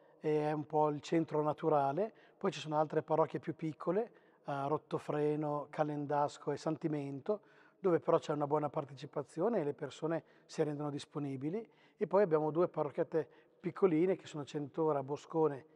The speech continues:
e la terza Cotrebbia, che è ancora media, diciamo, dove, eh, di fatto c'è solo un po' la messa domenicale e in estate, eh, d'inverno no, a Centora. Ehm, di fatto sono parrocchie che sono tutte aperte, sono parrocchie dove c'è un po' di comunità cristiana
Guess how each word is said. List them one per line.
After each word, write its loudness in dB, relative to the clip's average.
e -6
la 0
terza 0
Cotrebbia, 0
che -10
è -6
ancora 0
media, 0
diciamo, 0
dove, 2
eh, -4
di -6
fatto -2
c'è -10
solo -4
un -6
po' -2
la 2
messa -6
domenicale -2
e -4
in -8
estate, -6
eh, -6
d'inverno -2
no, -6
a -8
Centora. -12
Ehm, -8
di -4
fatto 2
sono -6
parrocchie 0
che -14
sono -6
tutte -4
aperte, 2
sono -6
parrocchie -2
dove -2
c'è -4
un -2
po' 2
di -2
comunità -4
cristiana -2